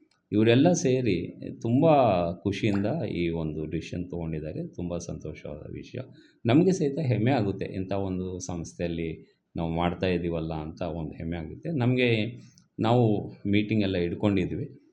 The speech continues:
ಯಾಕೆ ಬಂದವ್ರಿಗೆ ಎಲ್ಲಿ ಎಂಥದ್ದು ಕೊರತೆ ಆಗಬಾರ್ದು, ಅವರಿಗೆ ಒಂದು, ಆ, ಒಂದು ಏನು ಅತ್ಯುತ್ತಮವಾದ ಒಂದು ಸೇವೆಯನ್ನು ನಾವು ಕೊಡಬೇಕಂತ. already ಟ್ರೈನಿಂಗ್ಸು ಸ್ಟಾರ್ಟ್ ಆಗಿದೆ, ಆ, ಟ್ರೈನಿಂಗ್‌ನೂ ಕೊಟ್ಟಾಗಿದೆ ಆ ಪರ್ಟಿಕ್ಯುಲರ್ ಡಿಪಾರ್ಟ್ಮೆಂಟ್‌ಗೆ.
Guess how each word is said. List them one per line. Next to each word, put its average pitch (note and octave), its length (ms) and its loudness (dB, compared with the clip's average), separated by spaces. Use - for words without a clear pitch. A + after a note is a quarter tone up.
ಯಾಕೆ G2+ 140 -4
ಬಂದವ್ರಿಗೆ B2+ 600 6
ಎಲ್ಲಿ A2 340 4
ಎಂಥದ್ದು G#2 420 -2
ಕೊರತೆ F#2+ 400 -8
ಆಗಬಾರ್ದು, D#2 720 -4
ಅವರಿಗೆ A#2 260 6
ಒಂದು, G2 640 2
ಆ, F#2 40 -6
ಒಂದು F2+ 300 -8
ಏನು G2 220 -6
ಅತ್ಯುತ್ತಮವಾದ C#3+ 680 4
ಒಂದು E2+ 500 -4
ಸೇವೆಯನ್ನು F#2+ 640 0
ನಾವು F#2 260 -6
ಕೊಡಬೇಕಂತ. F2 680 -12
already F2+ 520 2
ಟ್ರೈನಿಂಗ್ಸು G#2 640 2
ಸ್ಟಾರ್ಟ್ F2 380 2
ಆಗಿದೆ, E2+ 600 -6
ಆ, F2 160 -2
ಟ್ರೈನಿಂಗ್‌ನೂ G2 640 2
ಕೊಟ್ಟಾಗಿದೆ E2+ 520 -2
ಆ D#2+ 80 -4
ಪರ್ಟಿಕ್ಯುಲರ್ E2+ 460 -8
ಡಿಪಾರ್ಟ್ಮೆಂಟ್‌ಗೆ. D2+ 1000 -10